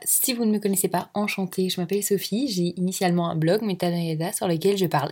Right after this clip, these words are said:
essentiellement d'alimentation saine, de développement personnel, de yoga, bref, tout ce qu'il vous faut pour vous sentir bien. D'ailleurs, n'hésitez pas à aller jeter un œil et regarder les autres podcasts parce que je suis sûre qu'ils vous plairont. Pour l'épisode d'aujourd'hui, eh bien, on va faire un petit peu un zoom sur les sucres ajoutés dans les étiquettes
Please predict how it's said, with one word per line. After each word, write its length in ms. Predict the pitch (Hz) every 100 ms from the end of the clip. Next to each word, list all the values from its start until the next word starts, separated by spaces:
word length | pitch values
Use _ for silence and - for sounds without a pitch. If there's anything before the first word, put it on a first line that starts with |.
| -
essentiellement 680 | 240 247 226 - 185 160 156 - - -
d'alimentation 640 | 190 208 208 196 196 202
saine, 400 | - 185 196 190
de 140 | 185
développement 460 | 175 208 214 202 196
personnel, 460 | 196 196 196 196 190 -
de 60 |
yoga, 420 | 220 214 185 202 - - - -
bref, 240 | 190 180
tout 140 | - 277
ce 140 | -
qu'il 220 | 202 214
vous 120 | 185 175
faut 240 | - 233
pour 320 | - - 233
vous 120 | 196
sentir 520 | 190 214 202 - 170 156
bien. 320 | 160 202 247 - - _ 143
D'ailleurs, 320 | 151 151 165
n'hésitez 380 | 196 202 185 185
pas 220 | 185 -
à 80 | 180
aller 180 | 180 190
jeter 220 | 175 185
un 160 | 165 175
œil 320 | 196 208 - -
et 80 | 165
regarder 360 | 170 175 190
les 100 | 180
autres 140 | 180 175
podcasts 440 | 175 170 208 -
parce 140 | -
que 80 | -
je 80 | 165
suis 180 | - 180
sûre 180 | - 214
qu'ils 160 | 202
vous 120 | 240
plairont. 420 | 254 233 247 180 160 - - - - - -
Pour 180 | 269 285
l'épisode 400 | 233 - 254 220
d'aujourd'hui, 500 | 214 190 175 226 -
eh 80 | 196
bien, 280 | 180 202 202
on 60 |
va 80 | 180
faire 260 | - 202 185
un 100 | 175
petit 180 | -
peu 300 | 180 196 202
un 160 | 165 180
zoom 260 | 190 262 226
sur 160 | 208
les 100 | 185
sucres 380 | 175 - 214 -
ajoutés 420 | 202 185 - 214
dans 160 | 190 180
les 260 | 180 160
étiquettes 540 | 185 - 196 202 -